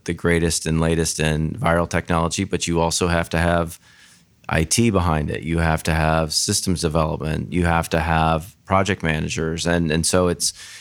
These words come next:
it's all these things that sort of line up in parallel to, you know, building a,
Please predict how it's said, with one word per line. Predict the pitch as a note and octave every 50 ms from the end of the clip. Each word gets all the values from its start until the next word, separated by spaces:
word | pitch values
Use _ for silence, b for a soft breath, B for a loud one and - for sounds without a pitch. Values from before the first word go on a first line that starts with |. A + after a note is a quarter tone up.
| B B
it's | B F2 -
all | - F#2+ G#2 G2+ G2+
these | G2 F#2 F2 - -
things | - F2 F2 F2 E2+ -
that | E2 D#2
sort | - F#2 E2+
of | F2 E2
line | E2+ E2 E2+ E2
up | D#2+ D#2+ -
in | D2+ D#2
parallel | - F2+ F2 F2+ F2+ F2 D#2+ D#2 D2+ D#2
to, | D#2 - - D#2 D2+ D2+ D2+ D2+ C#2 -
you | -
know, | E2 D#2+ D#2
building | - - E2+ D#2+ D#2+ D#2+ D#2 D#2+
a, | D#2 D2+ D#2